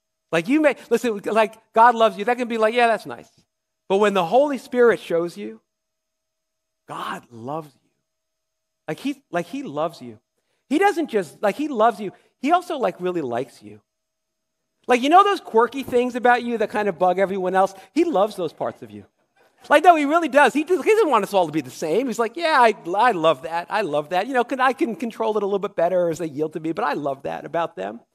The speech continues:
He loves you. And the more that we know that he loves us, the more that we live in the Father's love,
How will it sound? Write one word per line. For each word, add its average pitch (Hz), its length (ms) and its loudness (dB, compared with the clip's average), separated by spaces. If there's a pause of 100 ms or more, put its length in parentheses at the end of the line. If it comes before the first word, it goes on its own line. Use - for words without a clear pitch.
(540)
He 262 60 -4
loves 233 280 2
you. 135 160 -16 (680)
And 190 120 -2
the 196 60 2
more 220 260 6
that 262 200 0
we 220 100 -6
know 202 600 -2 (240)
that 165 100 0
he 160 60 -2
loves 160 340 0
us, 139 160 -8
the 160 140 -8
more 190 320 0
that 226 160 -2
we 190 100 -6
live 185 340 -2
in 160 100 -6
the 151 60 -6
Father's 151 460 -4
love, 160 340 -6